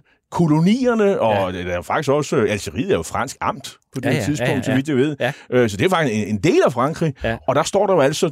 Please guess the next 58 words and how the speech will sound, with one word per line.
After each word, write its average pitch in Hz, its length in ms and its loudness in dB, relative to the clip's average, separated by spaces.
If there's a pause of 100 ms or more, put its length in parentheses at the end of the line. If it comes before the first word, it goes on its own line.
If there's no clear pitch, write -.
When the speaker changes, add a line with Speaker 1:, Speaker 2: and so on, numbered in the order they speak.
Speaker 1:
de 160 100 -2
her 147 380 2
Vichy-styrker. 131 880 0
Det - 80 -6
er 170 40 4
jo 180 80 6
altså 139 180 0
en 120 160 0
del 233 280 0
af, 165 100 0
Speaker 2:
Ja. 113 100 -2
Speaker 1:
af, 135 180 2
af, 127 220 4
af, 110 340 2
af, 104 220 -2
af 101 40 -4 (100)
Pétains, 180 540 -2
øh, 127 180 2 (420)
imperium, 202 600 2
kan 170 140 2
man 160 100 -6
Speaker 2:
Ja. 123 120 0
Speaker 1:
sige. 165 280 0 (400)
Øh, 139 100 6
og 117 100 2
der 90 60 -2
er 87 60 -2
faktisk 92 260 -4
også 139 140 0
et 143 40 0
imperium 117 420 0
a-, 76 160 -4
andre 180 220 -2
steder. 156 400 2 (460)
Og, 143 360 4
og, 127 380 4
og 127 100 -6
det 208 60 -2
er - 40 2
jo 214 40 0
lidt 185 120 2
uklart, 165 680 0
øh, 123 640 4
hvad 127 200 0
skal 190 180 -2
der 165 80 0
ske 196 220 -6
med 180 120 -4
dem, 165 180 0
fordi, 147 380 -4
øh, 110 360 2 (220)
det, - 120 -8
så - 80 -6
indtil 131 260 -2
videre 180 320 2
er 117 60 2
de 117 140 -8
jo, 160 240 -2